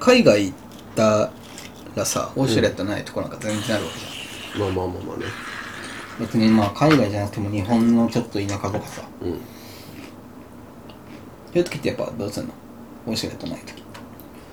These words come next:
Speaker 2: いや、もうない時はしょうがないよね、
Speaker 1: 我慢。
Speaker 2: そりゃ。
Speaker 1: うん。我慢できんだったら。
Speaker 2: いや、でもできれば、あのー、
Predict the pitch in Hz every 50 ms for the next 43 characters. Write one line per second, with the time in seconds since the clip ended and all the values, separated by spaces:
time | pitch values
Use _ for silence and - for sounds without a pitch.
0 | - - - - - 113 95 95 90 101 110 - 339 349 - - - - 98 -
1 | - 117 113 110 113 110 107 101 90 87 82 82 - - - - 85 - - -
2 | - - - - - - - - - - - - - - - - - - 113 -
3 | 180 196 120 107 98 95 - 101 92 82 - - - - - - - - - -
4 | - - 135 147 160 147 131 156 185 190 - 302 320 320 262 147 123 120 117 104
5 | 90 - 107 113 110 110 107 104 101 101 101 101 98 98 98 95